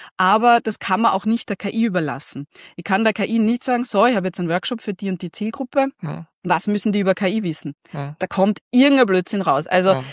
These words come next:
Speaker 1: dieses Gefühl und Gespür dafür, okay, da sitzen
Speaker 2: Mhm.
Speaker 1: jetzt eben welche drin, die sind, ähm,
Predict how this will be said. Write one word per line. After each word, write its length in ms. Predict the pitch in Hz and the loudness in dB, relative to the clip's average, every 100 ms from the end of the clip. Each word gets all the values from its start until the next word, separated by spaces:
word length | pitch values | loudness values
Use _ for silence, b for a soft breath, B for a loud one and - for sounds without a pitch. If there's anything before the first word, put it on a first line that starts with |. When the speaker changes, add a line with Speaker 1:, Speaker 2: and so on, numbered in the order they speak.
| B - | B -2
Speaker 1:
dieses 300 | 233 247 226 | 2 2 0
Gefühl 480 | 202 - 220 254 277 | -4 -4 2 4 6
und 140 | 226 | 4
Gespür 380 | 202 - 220 247 | 0 -2 2 4
dafür, 500 | 240 226 220 214 - | 4 2 0 2 2
okay, 560 | 180 - 175 175 196 202 B B | -2 -6 -4 0 2 0 B B
da 80 | 165 | -8
sitzen 400 | - 175 - 185 | -6 -4 -4 -2
Speaker 2:
Mhm. 20 | |
Speaker 1:
jetzt 160 | 165 - | -4 -4
eben 220 | 165 165 | -6 -4
welche 240 | 151 180 | -4 -6
drin, 280 | 156 175 180 | -6 -2 -2
die 100 | 175 | -2
sind, 420 | - 170 165 170 - b b - | -6 -6 -6 -8 -12 b b -10
ähm, 360 | 156 160 156 | -6 -4 -4